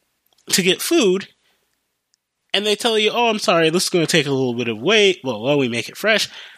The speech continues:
And you're like, "No, I have to go to work. Like, could you hurry the fuck up?" And you're like, "Are you, are, are you serious? Like, are you really gonna be, like, that much of a dick to,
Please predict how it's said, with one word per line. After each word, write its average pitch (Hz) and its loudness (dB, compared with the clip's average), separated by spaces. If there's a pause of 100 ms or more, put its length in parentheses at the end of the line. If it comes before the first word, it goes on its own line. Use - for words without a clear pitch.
(100)
And 202 2
you're 220 2
like, 226 0
"No, 247 0
I 233 2
have 233 2
to 220 -6
go 202 0
to 190 0
work. 208 0 (280)
Like, 170 -2 (220)
could 208 -2
you 202 -2
hurry 185 0
the 165 -4
fuck 175 -2
up?" 180 0
And 151 -6
you're 151 0
like, 139 0 (3500)
"Are 175 2
you, 165 2 (100)
are, 180 2 (180)
are 165 2
you 170 4
serious? 202 2
Like, 143 2 (600)
are 139 4
you 156 2
really 170 2
gonna 180 2
be, 170 2
like, 170 2
that 147 0
much 156 -2
of - -10
a 135 -2
dick 131 -2
to, 127 0